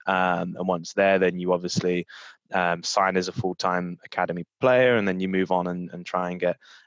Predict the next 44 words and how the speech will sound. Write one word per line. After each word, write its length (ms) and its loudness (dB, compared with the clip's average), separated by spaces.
um, 420 0
a 60 -12
first-team 520 -2
contract. 680 -4
And, 280 -10
you 100 -8
know, 200 -2
I, 260 4
I 40 4
never, 500 4
I 100 2
never 240 0
got 220 2
that. 360 4
I, 160 4
I 200 2
was, 320 -4
you 80 -6
know, 160 2
I 80 4
was 340 -8
pretty 180 -2
close, 580 4
and, 440 -2
you 100 -6
know, 120 -2
just 240 -8
there 280 -2
was, 200 -4
there 80 -4
was 120 -4
a 40 2
lot 160 2
of 100 0
talent 340 0
in 180 -8
the 100 0
area, 320 4
and, 200 -6
and 140 -4
I, 140 2
you 140 -4
know, 80 -4
I, 140 -4